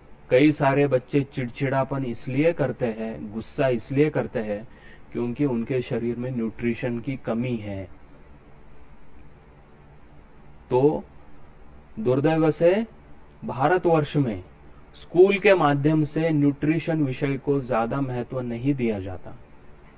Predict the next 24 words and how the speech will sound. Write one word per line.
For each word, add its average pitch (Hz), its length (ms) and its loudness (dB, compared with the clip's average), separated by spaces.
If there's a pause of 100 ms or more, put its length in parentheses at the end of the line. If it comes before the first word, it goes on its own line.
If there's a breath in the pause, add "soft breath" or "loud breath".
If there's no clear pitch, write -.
(260)
बाहर 123 260 2
की 160 140 2
countries 151 500 0
में 156 160 2
तो 196 340 2 (760)
school 180 500 8
में 202 280 6 (460 soft breath)
doctor 131 520 4
और 185 200 6
nurse 175 300 4
भी 202 120 6
होती 208 320 10
है। 123 240 2 (1300)
तो 180 340 0 (120)
हमें 127 220 -2
आवश्यक 135 580 0
है 131 260 -4 (360 soft breath)
कि 123 80 -2
हमें 123 340 -4
nutrition 131 840 -4
विषय 113 380 -6
को 120 220 -2
भी 127 260 0 (840 soft breath)
महत्व 131 500 -4